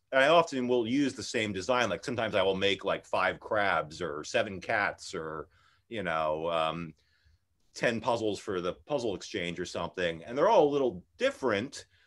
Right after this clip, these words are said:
but they're using the same template just because of the nature of how I make things. I don't really,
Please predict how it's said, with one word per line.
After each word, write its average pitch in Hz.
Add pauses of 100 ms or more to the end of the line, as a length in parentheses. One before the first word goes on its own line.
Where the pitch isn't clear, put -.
(140)
but -
they're 165
using 135
the 113
same 110
template 151
just -
because 113
of 82
the 98
nature 95
of -
how 95
I 82
make 87
things. 76
I 98
don't 101
really, 87